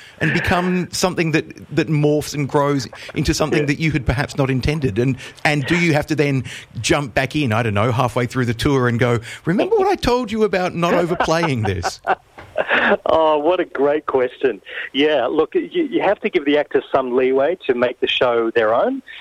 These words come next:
Speaker 2: but, but at the same time, you want it to stay within the kind of parameters that, um, that we've worked out. So, th-, and that's why the reason, that, that's the reason why the way I work is very collaborative. And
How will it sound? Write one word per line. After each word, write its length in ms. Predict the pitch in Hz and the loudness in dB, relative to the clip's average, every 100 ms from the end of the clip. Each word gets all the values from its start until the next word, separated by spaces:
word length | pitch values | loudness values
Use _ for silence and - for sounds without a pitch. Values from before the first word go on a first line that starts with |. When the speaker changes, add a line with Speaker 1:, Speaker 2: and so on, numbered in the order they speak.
| - - | -16 -2
Speaker 2:
but, 280 | 135 139 - | 0 0 0
but 140 | 139 | 0
at 80 | 135 | 0
the 100 | 123 151 | 0 0
same 180 | 160 | 0
time, 400 | 139 143 123 107 | 0 2 2 2
you 80 | 110 | 0
want 120 | 120 | 0
it 80 | 117 | -2
to 80 | 113 | -8
stay 200 | - 120 | -2 0
within 400 | 107 120 151 147 | 2 0 0 2
the 80 | 120 | 0
kind 200 | - 117 | 0 0
of 60 | 107 | 0
parameters 500 | - 113 113 104 101 - | 0 0 0 0 -2 0
that, 160 | 113 _ - | -2 _ -2
um, 260 | 110 101 113 | 0 0 0
that 140 | 120 - | -2 -2
we've 260 | 110 107 101 - 120 123 | -2 0 -2 -6 -4 0
worked 240 | 117 113 | 0 2
out. 200 | 131 117 - - - - | 0 0 -4 -12 -4 0
So, 240 | 156 156 | 2 0
th-, 360 | 165 - - - _ - | -4 -4 -4 -6 _ -4
and 120 | 143 | 0
that's 200 | 220 - | 0 2
why 140 | 180 | 0
the 100 | 131 | 2
reason, 560 | 131 190 185 160 135 - | 0 0 0 -2 -2 -2
that, 160 | 147 147 | -2 0
that's 220 | 165 - | -2 0
the 60 | 143 | 0
reason 280 | 127 120 | 2 0
why 200 | 117 120 | 0 2
the 100 | 117 | 2
way 140 | 117 123 | 2 2
I 120 | 143 | 2
work 300 | 117 110 - | 2 0 -2
is 80 | 113 | -2
very 180 | 185 190 | 0 0
collaborative. 600 | - 127 117 117 101 95 - | 0 0 2 2 0 0 -2
And 160 | 110 | -4